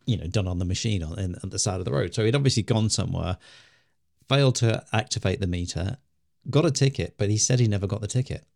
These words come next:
And obviously we were live, we, we were out the house and, and the car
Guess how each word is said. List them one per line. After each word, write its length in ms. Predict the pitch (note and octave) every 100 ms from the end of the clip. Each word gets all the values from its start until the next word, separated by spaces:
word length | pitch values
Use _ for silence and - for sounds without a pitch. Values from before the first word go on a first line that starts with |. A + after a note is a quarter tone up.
| _ _ _ _
And 720 | G#2+ G#2+ G#2+ G#2+ G#2+ G#2 G2+ - -
obviously 500 | A#2 C3+ - A#2 G2+
we 200 | G2+ A#2
were 120 | G2+
live, 300 | G2 G#2 A2
we, 240 | A#2 A2+ A#2+
we 240 | G#2 A#2
were 180 | A2 G#2
out 240 | G2+ A2+ -
the 80 |
house 380 | F#2 A2 G2+ -
and, 260 | F#2 F2+ -
and 160 | F2+ F2+
the 60 |
car 500 | - A#2 A2+ G2 F2+